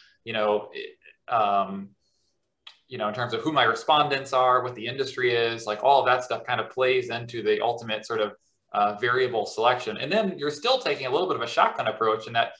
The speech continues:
you're thinking, you know, I gotta cover my bases. It's an expensive data collection. So I'm gonna put a whole bunch of different variables that I think could maybe add some value, you know, that I think are going to help, you know, identify a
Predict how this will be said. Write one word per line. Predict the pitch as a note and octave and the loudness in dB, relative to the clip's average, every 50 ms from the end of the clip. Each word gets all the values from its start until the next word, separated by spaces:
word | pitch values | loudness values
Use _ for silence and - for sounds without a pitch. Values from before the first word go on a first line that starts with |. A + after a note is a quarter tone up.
| _ _ _ _ | _ _ _ _
you're | F#3 F#3+ | 0 0
thinking, | F#3 - F3 F3 - D#3+ C#3+ C3+ C3 B2+ - - | 2 0 -2 -2 -2 -4 -6 -6 -6 -10 -12 -12
you | C#3 | -4
know, | B2 A#2 A2 | 2 4 4
I | A#2+ | 4
gotta | C#3+ D#3 D3 | 4 4 2
cover | - E3 D3+ D3 C#3 | 4 2 2 2 2
my | B2+ A2+ | 2 2
bases. | G#2 A#2+ C3+ D#3+ F#3 - A#2 G#2+ A2+ | 2 2 2 0 0 -4 -6 -8 -8
It's | A2+ A2+ | -10 -10
an | A#2+ A2+ | -8 -8
expensive | G#2 - - E3+ E3+ - C3 A2+ | -10 -6 -6 -6 -4 -4 -4 -2
data | A#2 B2+ - B2 - | 0 0 0 0 0
collection. | B2 A2 G#2 - - A#2 A2+ A2 | 2 2 2 2 0 -4 -4 -4
So | A#2 | -4
I'm | A#2+ B2 | -2 0
gonna | C#3 C3 | 0 0
put | - - D3 - - | 0 0 -4 -4 -4
a | - | -2
whole | - C#3+ C3+ | 0 0 2
bunch | C#3+ D3+ D3 - | 2 2 0 0
of | - | -4
different | B2+ B2 B2 A2+ A#2 | -4 -4 -4 -2 0
variables | A#2 A2+ A2+ G#2+ A2+ A2 A2+ - - - _ _ | 0 0 0 0 0 0 -2 -2 -4 -12 _ _
that | - A#2 | 0 0
I | - | 0
think | - - D#3 D3+ C#3+ - | 0 -2 -4 -4 -4 -6
could | - - E3+ E3+ E3 C3+ | -2 2 2 2 2 2
maybe | C3 B2+ C3 B2+ B2+ B2 | 2 2 2 2 2 2
add | A#2 A2+ A2+ A2+ A2+ | 4 4 4 4 2
some | - - C3 B2+ B2 A#2+ B2 A#2+ - - _ _ _ _ _ - | -2 -4 -2 0 0 -2 -4 -8 -14 -16 _ _ _ _ _ -8
value, | G#2+ A#2+ A#2 A#2+ B2+ C3 B2+ B2+ A#2 A2 G#2 G2+ G2+ - - G#2 - - | 2 4 6 8 8 8 6 4 2 0 -4 -4 -4 -8 -10 -10 -12 -12
you | - A#2+ A2 | -12 -8 -4
know, | A2 G#2+ | -2 -2
that | A2 A2+ | 0 -2
I | A2+ A#2 | -2 -4
think | - - _ - E3 F3 E3 D3 - - _ _ _ _ _ _ _ | -6 -8 _ -4 -4 -4 -4 -8 -12 -18 _ _ _ _ _ _ _
are | - A#2+ A#2+ B2 | 2 2 2 2
going | B2+ B2 B2 B2 | 0 -2 -2 -4
to | A#2+ G#2+ | -6 -2
help, | - A#2+ A#2+ A#2+ A#2 A#2 - - - _ _ _ _ _ _ _ _ _ | 4 4 6 6 4 2 -2 -10 -20 _ _ _ _ _ _ _ _ _
you | A#2+ A2+ | -8 -4
know, | G#2+ G#2 G#2 | -2 0 2
identify | - A2 G#2+ - C3 B2 B2 B2 A#2+ B2 A#2 A2+ A2 | 2 0 0 -2 -4 -6 -6 -2 4 6 6 6 6
a | G#2+ G#2+ | 4 2